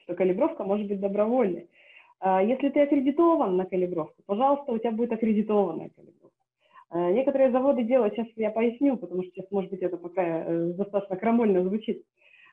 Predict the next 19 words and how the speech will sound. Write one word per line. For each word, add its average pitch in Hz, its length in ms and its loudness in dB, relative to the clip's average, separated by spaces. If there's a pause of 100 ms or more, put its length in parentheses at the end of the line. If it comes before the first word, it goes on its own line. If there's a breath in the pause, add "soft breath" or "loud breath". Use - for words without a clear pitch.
но 208 400 2 (160)
некоторые 247 460 0
заводы 254 300 0
делают 226 340 0 (180)
калибровку 233 580 0
внутри 226 540 0
себя 240 380 0
и 202 100 -2
говорят: 190 300 0
"Вот 262 120 -2
это 262 120 -8
у - 20 -4
нас 202 200 -2
внутренняя 247 460 -2
калибровка", 240 540 0
притом 220 260 -2
нет 294 180 2
никакой 240 360 -2
аккредитации 220 600 -6